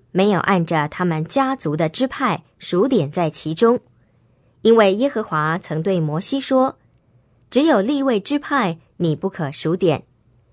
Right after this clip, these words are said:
也不可把他们的总数列入以色列人中。只要派利未人管理法柜的帐幕和其中的一切器具，以及一切属于帐幕的事物。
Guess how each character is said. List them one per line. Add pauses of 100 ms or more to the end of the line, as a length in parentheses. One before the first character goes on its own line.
(160)
也
不
可
把
他
们
的
总
数 (260)
列
入
以
色
列
人
中。 (720)
只
要
派
利
未
人
管
理
法
柜
的
帐
幕 (140)
和
其
中
的
一
切
器
具， (220)
以
及
一
切
属
于
帐
幕
的
事
物。